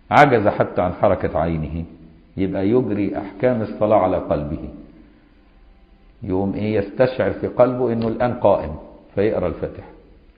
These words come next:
ثم بعد ذلك يستشعر في قلبه أنه راكع فيقول سبحان ربي العظيم، ويستشعر في قلبه أنه رفع من الركوع، يعني يجري أركان الصلاة على قلبه.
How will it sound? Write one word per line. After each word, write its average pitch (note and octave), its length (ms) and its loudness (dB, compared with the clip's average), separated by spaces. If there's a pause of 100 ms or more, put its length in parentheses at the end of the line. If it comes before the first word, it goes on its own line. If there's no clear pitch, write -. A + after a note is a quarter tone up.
(680)
ثم A2 160 -4
بعد G2+ 240 2
ذلك G#2 240 -2
يستشعر A#2 440 0
في - 140 -8
قلبه A2+ 300 0
أنه G2+ 300 0
راكع F#2 300 2 (260)
فيقول F2+ 320 -4
سبحان E2+ 380 -6
ربي D2+ 320 -4
العظيم، D2 340 -8 (120)
ويستشعر F#2+ 540 -4
في - 140 -10
قلبه G2 280 -2
أنه F2+ 240 -2
رفع E2+ 300 -4
من C#2+ 160 -12
الركوع، - 300 -16 (340)
يعني G2 220 0
يجري A2 320 0
أركان A2 420 0
الصلاة G2 380 0
على E2+ 220 0
قلبه. D2 460 -8